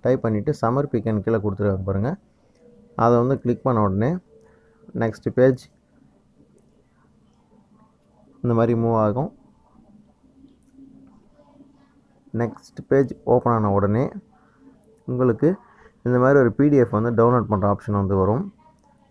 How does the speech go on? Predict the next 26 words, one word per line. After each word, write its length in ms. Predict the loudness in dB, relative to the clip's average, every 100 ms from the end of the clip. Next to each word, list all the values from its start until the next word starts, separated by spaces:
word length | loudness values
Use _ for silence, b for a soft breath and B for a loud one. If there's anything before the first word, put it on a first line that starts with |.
| -8
இந்த 160 | -2 0
பி 120 | 2
டி 80 | 4
எஃப் 180 | 4 2
வந்து 140 | 0 0
டவுன்லோட் 320 | 0 -2 -2
பண்ணிக்கங்க. 420 | -2 -2 -2 -2 -4 -10 _ _ _ _ -20 _ -10
இந்த 200 | -4 0 2
பி 120 | 4
டி 80 | 4
எஃப் 200 | 4 2
தான் 120 | 0
பார்த்தீங்கன்னா 380 | 0 0 0 0 -2 _ _ _ _ _ _ _ _ _ _ -20 _ _ _ _ _ -4
அந்த 180 | 0 4
வில்லேஜில் 400 | 4 6 6 4
இருக்கிற 200 | 2 2 2
எல்லாருடைய 440 | 4 4 4 2
வோட்டர் 300 | 2 2 0
லிஸ்ட்டும் 300 | -6 -4 -2
பார்த்தீங்கன்னா 320 | 0 0 -2 0
அந்த 120 | 0
பி 160 | 0
டி 80 | 0
எஃப்ல 200 | 0 0
வந்து 160 | 0 0
இருக்கும். 300 | -2 -2